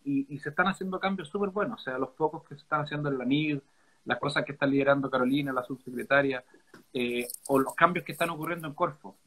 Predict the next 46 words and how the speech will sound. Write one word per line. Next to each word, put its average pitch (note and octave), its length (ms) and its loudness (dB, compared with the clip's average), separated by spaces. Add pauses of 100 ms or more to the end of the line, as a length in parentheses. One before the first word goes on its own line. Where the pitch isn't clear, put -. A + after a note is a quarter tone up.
(200)
que C3 80 -4
también C3+ 360 -2
Corfo D3+ 400 -4
no, C#3 100 -4
todavía D3 320 -2 (300)
est-, - 200 -10
están - 280 4
en D3 80 0
proceso, D3 360 0
pero C3 140 2
luego C#3 220 6
van C#3+ 140 4
a C3+ 40 -2
haber C#3 140 -4
cambios A2 340 -2 (100)
importantes B2 680 -2 (260)
para B2 180 6
desarrollar C3 420 0
la E3 120 -2
ciencia F#3+ 360 -2
y - 20 -2
la G3+ 80 -2
tecnología, F#3+ 480 -4
no, C#3+ 320 0
no D3 180 -2
lo, E3+ 260 4
no D#3 200 -4
lo F3+ 100 0
tradicional E3+ 560 -4
que E3+ 100 -16
hace D3+ 140 -16
Corfo, D#3 260 -12
¿no D3+ 80 -18
es D3 40 -20
cierto?, D3 220 -12
que C#3 60 -4
es C#3+ 60 2
el C#3+ 60 2
emprendimiento, C#3 720 -2
eso C#3+ 300 2
está - 260 0
súper D3+ 300 2
bien D3+ 280 4
y C3+ 60 2
súper C#3+ 300 0
resuelto. - 360 -8